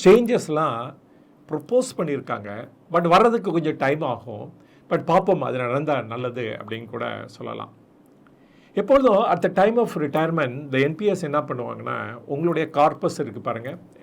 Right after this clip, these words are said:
and, uh, the accumulated money, அதை வந்து சிக்ஸ்டி பர்சன்ட் வந்து உங்ககிட்ட க-, கொடுத்துருவாங்க. பேலன்ஸ் ஃபார்ட்டி பர்சன்ட் வந்து annuity-யா, uh, கன்வெர்ட் பண்ணி கொடுத்துருவாங்க. அதை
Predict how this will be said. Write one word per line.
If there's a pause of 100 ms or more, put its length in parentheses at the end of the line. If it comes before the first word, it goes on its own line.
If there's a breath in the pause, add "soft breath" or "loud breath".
(100)
and, (120)
uh, (240)
the
accumulated (120)
money, (580 loud breath)
அதை
வந்து (260)
சிக்ஸ்டி (140)
பர்சன்ட்
வந்து (320 loud breath)
உங்ககிட்ட
க-, (140)
கொடுத்துருவாங்க. (440)
பேலன்ஸ்
ஃபார்ட்டி
பர்சன்ட்
வந்து (240)
annuity-யா, (800)
uh, (180)
கன்வெர்ட்
பண்ணி (100)
கொடுத்துருவாங்க. (600 loud breath)
அதை